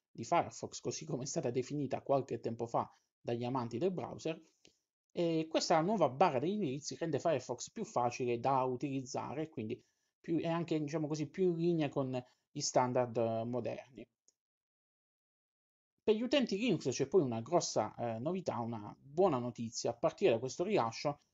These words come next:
Firefox viene rilasciato anche nella versione Flatpak. Questo rende gli aggiornamenti di versioni più rapidi, in quanto non c'è più bisogno di aspettare gli aggiornamenti da parte dei manutentori della propria distro. Sempre per gli utenti Linux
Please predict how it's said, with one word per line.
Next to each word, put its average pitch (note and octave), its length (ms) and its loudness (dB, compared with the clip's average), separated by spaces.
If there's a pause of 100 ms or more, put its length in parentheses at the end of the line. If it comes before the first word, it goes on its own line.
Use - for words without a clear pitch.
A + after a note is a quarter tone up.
(240)
Firefox F3+ 680 2
viene E3+ 240 2
rilasciato D3+ 600 0
anche F3 360 2
nella D3 300 2
versione B2 380 -2
Flatpak. - 800 -4 (460)
Questo G3 260 4
rende F3 240 4
gli B2 100 2
aggiornamenti D3 440 0
di A#2 60 2
versioni C#3 320 -2
più D#3 200 -2
rapidi, A#2 380 2
in A#2+ 100 -4
quanto C#3 220 2
non A#2 160 -2
c'è - 180 -4
più A#3+ 160 -6
bisogno C3+ 260 -2
di A#2 80 0
aspettare C3 540 0 (340)
gli - 120 0
aggiornamenti C3+ 580 0
da C3 120 2
parte A2 380 -4
dei C3 220 0
manutentori B2 640 -2
della A2 320 -2 (160)
propria A#2+ 300 -2
distro. - 480 -10 (760)
Sempre C#3+ 400 4
per C3 120 0
gli B2+ 60 -2
utenti G#3+ 340 0
Linux F3 360 0